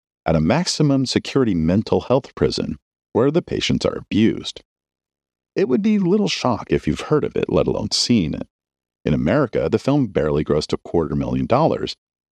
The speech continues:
despite having a cast that included Ned Beatty, Dennis Hopper,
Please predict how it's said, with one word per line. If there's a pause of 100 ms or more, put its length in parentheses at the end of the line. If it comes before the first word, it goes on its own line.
(140)
despite
having
a
cast
that
included
Ned
Beatty, (640)
Dennis
Hopper,